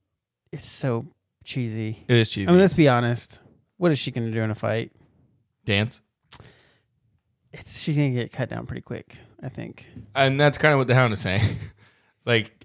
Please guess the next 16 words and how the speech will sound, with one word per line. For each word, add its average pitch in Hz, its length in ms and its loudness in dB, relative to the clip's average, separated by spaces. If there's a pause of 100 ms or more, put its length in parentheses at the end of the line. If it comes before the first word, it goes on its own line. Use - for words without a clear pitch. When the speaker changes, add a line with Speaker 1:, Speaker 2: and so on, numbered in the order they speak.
Speaker 2:
uh, 110 500 4
"What 131 140 2
are 151 60 4
you 143 80 4
doing?" 117 500 2 (340)
Or 139 60 0
he 131 60 2
says, 135 180 0
"The 127 100 0
hell 139 140 4
are 135 60 0
you 123 80 -2
doing?" 110 400 0 (500)
She 127 140 -10
says, 117 160 -2
"Practicing." 113 580 -4